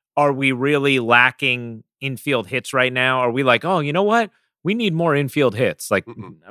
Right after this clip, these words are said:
Speaker 1: probably not. Um,
Speaker 2: No.
Speaker 1: all right. Uh, few Twitter questions here, see. Um, Gil Yo, uh, say, has two questions. Got a little greedy there. Just kidding, Gil Yo. We'll answer two. Um,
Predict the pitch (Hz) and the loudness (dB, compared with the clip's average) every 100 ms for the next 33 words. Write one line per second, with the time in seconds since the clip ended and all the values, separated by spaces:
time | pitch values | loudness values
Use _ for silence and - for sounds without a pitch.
0 | 127 139 110 92 80 - - 123 117 107 | -2 0 0 -2 -10 -8 0 2 2 0
1 | 92 85 _ _ _ _ _ _ - 165 | -8 -8 _ _ _ _ _ _ -2 2
2 | 165 117 98 - 170 151 143 143 139 - | 4 2 -2 0 2 4 4 2 0 -4
3 | _ _ _ _ _ _ - 220 - 240 | _ _ _ _ _ _ -2 -2 2 2
4 | 202 185 135 - 131 117 147 117 - 135 | 4 4 2 0 -8 -4 -2 -2 -2 0
5 | 127 156 _ 139 135 123 120 117 107 _ | 0 -4 _ -2 2 2 2 -4 -14 _
6 | _ _ _ - 202 277 233 185 190 135 | _ _ _ -2 2 4 4 4 4 4
7 | 101 143 165 _ _ _ _ - 143 131 | 0 -6 -12 _ _ _ _ 0 4 4
8 | 127 120 - - 160 143 139 131 165 - | 2 -2 -10 -2 2 4 2 0 -4 -4
9 | - - 98 - 87 117 - - 131 107 | -8 -6 -6 -8 -14 -16 -12 -4 -2 0
10 | 104 101 101 92 92 127 - 139 - 113 | -4 -4 -4 -4 -4 -6 -8 -8 -6 -6
11 | 92 95 90 95 131 - 180 113 - - | -4 -6 -4 -6 -8 -2 0 0 -4 -6
12 | 107 - _ - - - 127 123 123 120 | -6 -6 _ -20 -20 0 4 4 2 -2